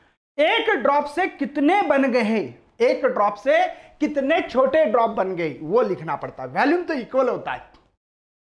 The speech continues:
बड़ा ड्रॉप हो या छोटे छोटे ड्रॉप कर दो, इसका वॉल्यूम अगर गिनोगे तो आपको इक्वल मिल जाता है। ओके,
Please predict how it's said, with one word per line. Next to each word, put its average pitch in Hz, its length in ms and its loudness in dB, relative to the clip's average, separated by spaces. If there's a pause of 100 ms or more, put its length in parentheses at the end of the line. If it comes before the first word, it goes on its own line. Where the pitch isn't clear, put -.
बड़ा 285 240 2
ड्रॉप 302 260 2
हो 359 460 4
या 226 100 0
छोटे 233 320 -8
छोटे 226 300 -6
ड्रॉप 214 320 -2
कर 208 120 -4
दो, 269 220 0
इसका 214 260 -6
वॉल्यूम 190 400 -4
अगर 170 260 -4
गिनोगे 202 680 -2
तो - 640 -18
आपको - 220 -8
इक्वल 135 360 -8
मिल 117 160 -18
जाता 104 160 -20
है। - 1120 -12
ओके, 254 340 2